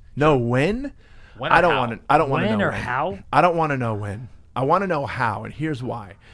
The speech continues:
Speaker 1: Because if I know how, there's, maybe there's something I could do about it. Ask me how I'm gonna die.
Speaker 3: Huh?
Speaker 1: Say, "How are you gonna die?"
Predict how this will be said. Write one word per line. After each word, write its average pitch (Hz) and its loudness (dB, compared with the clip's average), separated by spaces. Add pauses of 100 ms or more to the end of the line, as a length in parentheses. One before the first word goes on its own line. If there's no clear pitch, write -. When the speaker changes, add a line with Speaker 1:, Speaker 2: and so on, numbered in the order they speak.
Speaker 1:
Because 123 -8
if 131 -6
I 127 -4
know 196 0
how, 120 -4 (420)
there's, 117 -4
maybe 156 -2
there's 135 -4
something 131 -8
I 113 -8
could 110 -12
do 104 -14
about 92 -20
it. - -20 (1300)
Ask 156 -8
me - -8
how 120 -6
I'm 113 -10
gonna 107 -14
die. 139 -18 (920)
Speaker 3:
Huh? 113 -10 (220)
Speaker 1:
Say, - -8
"How 120 -6
are 127 -8
you 113 -10
gonna 90 -20
die?" - -20